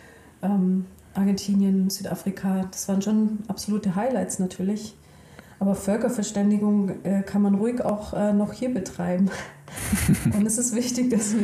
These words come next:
dass die E U schön, schön beisammen bleibt. Also Reisen ist für mich,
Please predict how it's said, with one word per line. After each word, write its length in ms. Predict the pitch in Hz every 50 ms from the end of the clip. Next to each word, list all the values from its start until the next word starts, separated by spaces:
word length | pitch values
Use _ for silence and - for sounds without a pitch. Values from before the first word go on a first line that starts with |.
| 202 220 240 - - - - -
dass 220 | - 214 208 -
die 220 | - 220 - - 214
E 40 |
U 240 | 214 214 202 226 240
schön, 400 | 226 - - 214 202 208 208 208 208 - - - - - - - - - - -
schön 460 | - - - 226 214 214 208 202 - -
beisammen 480 | - 208 208 202 202 202 208 208 202 190
bleibt. 440 | 190 180 180 180 180 180 - - -
Also 180 | - 196 190 190 185 - - - - - - - - - - - -
Reisen 460 | - 180 - 185 202 240 254 247 214
ist 160 | 208 - - -
für 140 | - 214
mich, 580 | 202 208 247 254 247 - - - - - - -